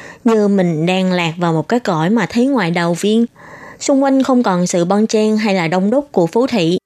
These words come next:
mà chỉ có cảnh vật tĩnh lặng bên núi và hồ mà thôi. Đặc biệt là vào mùa thu ở đây thì lại càng đẹp một cách khó tả, với một bên là trời xanh, nước biếc và mây trắng vạn dặm, một bên là núi rừng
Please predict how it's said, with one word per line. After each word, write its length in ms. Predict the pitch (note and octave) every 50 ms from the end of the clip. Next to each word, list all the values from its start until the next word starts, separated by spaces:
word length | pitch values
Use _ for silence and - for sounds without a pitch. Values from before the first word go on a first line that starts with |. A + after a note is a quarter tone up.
| _ _ _ _ -
mà 120 | G3 F#3+
chỉ 120 | F#3 -
có 160 | F3+ - A3+ A3+
cảnh 240 | - G3+ F3 F#3
vật 200 | - G3+ D3+ -
tĩnh 240 | - E3 E3 E3+ F#3+
lặng 280 | G3+ F3+ D#3+ E3 E3+ F3 - - - - _
bên 340 | G3+ G#3 G3+ F#3+ F#3+ F#3+ F#3
núi 300 | F#3+ F#3+ F#3+ A3 C4+ D4 -
và 140 | F3+ D#3
hồ 280 | D#3 D#3 F#3 F3 E3 D#3+
mà 140 | E3 E3+ E3+
thôi. 320 | - G#3+ G3+ G3+ G#3+ A3+ A3+ - _ _ _ _ _ _ _ _ _
Đặc 160 | A#3 G#3+ - G3+
biệt 160 | G#3 G#3+ G3+ -
là 140 | - G3+ F#3+
vào 160 | G3 F#3+ F#3+
mùa 160 | F#3+ F#3+ F#3
thu 200 | F#3 A#3+ A3 G#3
ở 140 | D#3 F3+ A#3
đây 200 | B3+ A#3+ A#3 B3 - - - _ -
thì 120 | - A3+
lại 280 | G#3 G3 F#3 F#3 G3 G3
càng 240 | - G3 F#3 F3+ F3+
đẹp 160 | F3 F3 -
một 120 | - F3+ D#3
cách 300 | - - C#4 - - -
khó 140 | C4+ C#4
tả, 400 | D#4+ C#4 A3 F#3 E3 F3 G#3 C#4 D#4+ - - - - _ _ -
với 200 | A3 G#3 A3+ D4
một 220 | E4 B3+ F3+ -
bên 300 | F#3+ G3 G3 F#3+ F#3 F3+
là 200 | F3 E3 D#3+ D#3+ D#3
trời 180 | - F3+ F3+
xanh, 440 | F3 - A#3 A3 A3+ A#3 A3+ A3+ -
nước 220 | A3+ C4 D4+ - -
biếc 260 | B3 C#4 D#4 F#4 - - - - - - - -
và 340 | - F3+ F3 E3 D#3+ D#3 D#3
mây 220 | E3 F#3+ F#3 F#3 F3+
trắng 300 | - F#3+ F3+ G3 B3+ D4+
vạn 280 | - F3+ D3+ D#3+ E3
dặm, 320 | D#3+ D#3 D#3 E3 F#3 A3 - - - - - - - -
một 220 | - F3 E3 - F3+
bên 380 | G3 G3+ G3 G3 F#3+ F3+ F3+
là 280 | F3 D#3+ D#3 D#3 D#3 D3+
núi 280 | D#3 E3 E3+ F#3 B3
rừng 240 | B3+ A#3 F#3+ F3 F#3